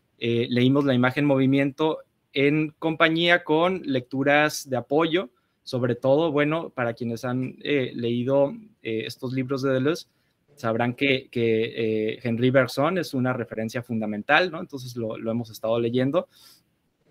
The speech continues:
así como, sobre todo en el primer libro, La imagen movimiento, Charles San-, Charles Sanders Peirce, ¿no? Un filósofo norteamericano, se-, de, de, de la semiótica, que también va a ser una referencia clave para,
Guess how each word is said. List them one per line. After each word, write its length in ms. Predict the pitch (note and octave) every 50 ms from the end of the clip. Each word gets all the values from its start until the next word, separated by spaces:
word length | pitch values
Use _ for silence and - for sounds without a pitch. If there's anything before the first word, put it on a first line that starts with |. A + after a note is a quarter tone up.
| _ _
así 260 | - B2 - - C3+ C3
como, 380 | - D#3+ D3+ D3+ D3+ D#3+ D#3+
sobre 220 | - - C3 - -
todo 160 | - C#3 D3+
en 80 | E3+
el 140 | D#3+ C#3 B2+
primer 340 | - A#2 A2+ A#2 B2 C3 C3+ - - - _ _ _ -
libro, 400 | C#3 C3+ C#3+ D3 D#3+ F#3 G3 F#3
La 100 | D3 C3
imagen 260 | B2 B2 B2 B2+ C#3+
movimiento, 560 | C#3+ C#3 B2+ B2+ B2+ C3 C3+ B2+ - F3 F3+ - _ _ _ _ _ _ _
Charles 260 | - - C3+ C3+ C3+
San-, 280 | - C#3+ C3+ - - - - - - -
Charles 360 | - D3 C#3+ D#3 E3+ F3+ F3
Sanders 420 | - D#3 C#3 D3 D3+ D3+ D3 - -
Peirce, 420 | - D#3 F3+ G3 F#3+ - - -
¿no? 140 | D3+ F3 F3
Un 200 | C#3+ C3+ C3 B2
filósofo 720 | - C3 B2+ B2 B2+ A#2+ B2 C3 B2 - C3+ B2 A2+ A#2
norteamericano, 960 | - A#2+ A2 - A#2+ A2+ A2+ G#2+ G#2+ - - C#3 C#3+ D3+ D#3 D3+ D3 C#3+ C#3
se-, 300 | - - A2+ A2+ A2+ - _ _ _ _ _
de, 140 | - - A#2
de, 180 | A2+ A2+ G#2+ - -
de 120 | A2+ A2+ G#2+
la 100 | G#2+ G#2
semiótica, 680 | - G#2+ G#2+ A#2 B2+ C3+ C3+ C3+ B2 - C#3 C#3 C#3+ _ _ _ _ _ _ _
que 100 | - A#2+
también 400 | A2 - A2+ A2+ A#2+ B2+ B2+ B2
va 60 | B2+ A#2+
a 20 |
ser 180 | - C3 B2 B2
una 400 | B2 A#2+ B2 A#2+ A#2 A#2 - -
referencia 760 | - A2+ - - A2+ A2+ A#2 A2+ - B2+ A#2+ A#2+ - - _ -
clave 280 | B2 A#2+ A2+ A2+ A#2
para, 380 | A2+ - A2+ G2+ G2 G2 F#2+